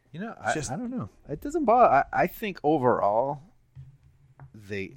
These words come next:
Speaker 1: I've seen much, much, much, much worse. I, I
Speaker 2: Sure.
Speaker 1: think they, they did good.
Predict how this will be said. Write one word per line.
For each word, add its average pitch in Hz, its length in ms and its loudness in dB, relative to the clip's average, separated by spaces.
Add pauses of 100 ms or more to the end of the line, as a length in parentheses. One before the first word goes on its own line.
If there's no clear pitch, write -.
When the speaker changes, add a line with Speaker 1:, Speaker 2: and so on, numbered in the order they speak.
Speaker 1:
I've 92 140 -12
seen 90 260 -6
much, 85 300 -8
much, 80 220 -14
much, 73 260 -16
much 62 320 -20
worse. - 480 -20 (260)
I, 95 60 -20 (140)
I 110 80 -14
Speaker 2:
Sure. 90 420 -8
Speaker 1:
think - 280 -16
they, 120 160 -8
they 110 40 -12 (960)
did 87 260 -14
good. 78 260 -16